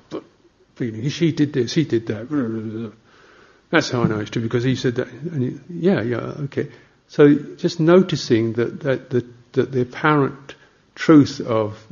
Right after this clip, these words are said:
a difficult perception is, is some sort of charged up state. You know, denial, defense, aggression, fear, blame, mistrust, something like that. Some, you know, you can feel it.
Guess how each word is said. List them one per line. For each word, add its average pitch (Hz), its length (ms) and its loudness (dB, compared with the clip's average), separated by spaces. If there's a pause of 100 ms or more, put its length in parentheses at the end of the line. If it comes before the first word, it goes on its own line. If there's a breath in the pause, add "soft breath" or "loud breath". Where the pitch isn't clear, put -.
(220)
a 127 60 -10
difficult 117 560 -2
perception 123 680 -6 (560 soft breath)
is, 131 160 -2
is 143 280 -4
some 165 160 -2
sort 160 140 -4
of - 60 -10
charged 160 520 -4
up 143 200 -4
state. - 580 -6 (1000)
You 120 80 -10
know, 117 60 -12 (120)
denial, 113 440 -2
defense, 110 580 -8
aggression, 107 680 -8 (320 soft breath)
fear, 107 380 -4
blame, 104 680 -6 (200)
mistrust, 101 540 -8
something 104 180 -10
like 107 140 -12
that. 104 220 -12
Some, 107 320 -12 (160)
you 127 80 -14
know, 104 240 -10
you 107 140 -10
can 120 140 -8
feel 175 280 0
it. - 120 -12